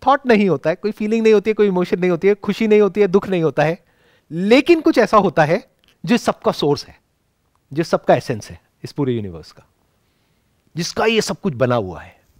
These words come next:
तो you are full of reality minus all kinds of illusions। तो आपकी कॉन्शियसनेस खाली नहीं होती है, वो भरी होती है पूरी तरह से।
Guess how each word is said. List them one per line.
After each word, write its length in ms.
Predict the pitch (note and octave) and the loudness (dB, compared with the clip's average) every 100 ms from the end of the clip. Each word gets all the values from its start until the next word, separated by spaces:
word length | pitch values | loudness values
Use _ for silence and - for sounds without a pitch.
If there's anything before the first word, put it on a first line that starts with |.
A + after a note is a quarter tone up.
| _ _ _ _ | _ _ _ _
तो 60 | A#3 | -4
you 160 | G#3 A#3+ | 2 2
are 100 | - | 4
full 320 | E4 D#4+ D#4+ | 4 6 4
of 240 | - - _ _ _ _ _ _ _ _ _ _ _ - E3+ | 0 -18 _ _ _ _ _ _ _ _ _ _ _ -6 -2
reality 600 | F#3+ G3 D#3 C#3 F#3 B3 _ _ _ _ _ _ _ _ _ _ _ _ _ _ _ _ _ _ _ _ _ _ _ _ E3 | 4 4 4 0 -2 -4 _ _ _ _ _ _ _ _ _ _ _ _ _ _ _ _ _ _ _ _ _ _ _ _ 0
minus 460 | G3+ B3 D4 D#4+ | 2 4 4 4
all 240 | B3 A3+ A3+ | 4 2 4
kinds 180 | A3 G#3 | 4 4
of 180 | G3 F3 | 2 2
illusions। 580 | D3 B2+ B2 F#3+ - _ _ _ _ _ _ _ _ _ _ _ _ _ _ _ _ _ _ _ - | -2 -4 -8 -12 -20 _ _ _ _ _ _ _ _ _ _ _ _ _ _ _ _ _ _ _ -4
तो 40 | |
आपकी 180 | C#3 F#3 | -4 -2
कॉन्शियसनेस 440 | F3 F#3+ F3+ G#3 | -2 -2 -2 -2
खाली 280 | - D3 F3 | 0 0 2
नहीं 180 | F3 E3 | 0 0
होती 260 | F#2+ - | -4 -12
है, 140 | E2 E2 | -16 -8
वो 60 | D3 | -6
भरी 260 | B2 D#3 G3+ | -4 0 2
होती 240 | B2+ B2+ | 2 -4
है 40 | |
पूरी 220 | - B2 G#2+ | -8 -8 -8
तरह 200 | E2+ D2+ | -12 -16
से। 160 | - | -20